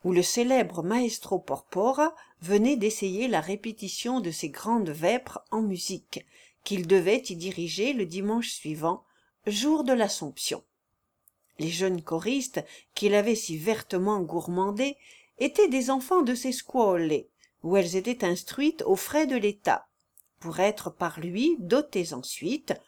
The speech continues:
soit pour le mariage, soit pour le cloître, dit Jean-Jacques Rousseau, qui admira leur voix magnifique vers la même époque,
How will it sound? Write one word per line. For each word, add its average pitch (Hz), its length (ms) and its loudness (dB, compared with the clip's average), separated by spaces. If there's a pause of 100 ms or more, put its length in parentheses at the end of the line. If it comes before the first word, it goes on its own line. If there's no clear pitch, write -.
(200)
soit 170 300 -4
pour 135 180 -10
le 127 100 -10
mariage, 143 800 -4 (280)
soit 247 360 2
pour 330 220 0
le 359 100 4
cloître, 233 640 -2 (300)
dit 175 180 -6
Jean-Jacques 160 400 -6
Rousseau, - 480 -6 (540)
qui 277 180 4
admira 277 480 4
leur 208 180 2
voix 220 200 0
magnifique 196 640 -4
vers 180 180 -2
la 180 140 0
même 180 240 -2
époque, 175 580 -2